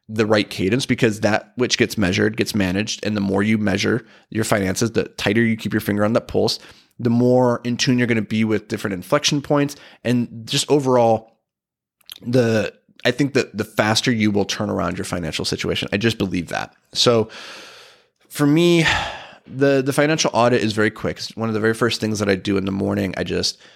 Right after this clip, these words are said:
I sit there in my chair and I pull open my laptop. I have my finan-, my, my journal, an actual journal. I don't do this in a spreadsheet. I know that there are apps like Status and Mint.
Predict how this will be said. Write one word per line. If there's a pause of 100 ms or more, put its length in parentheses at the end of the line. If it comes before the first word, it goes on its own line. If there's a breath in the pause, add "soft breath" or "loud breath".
I
sit
there
in
my
chair
and
I
pull
open
my
laptop.
I
have
my
finan-,
my,
my
journal,
an
actual
journal.
I
don't
do
this
in
a
spreadsheet. (240 loud breath)
I
know
that
there
are
apps
like
Status
and
Mint.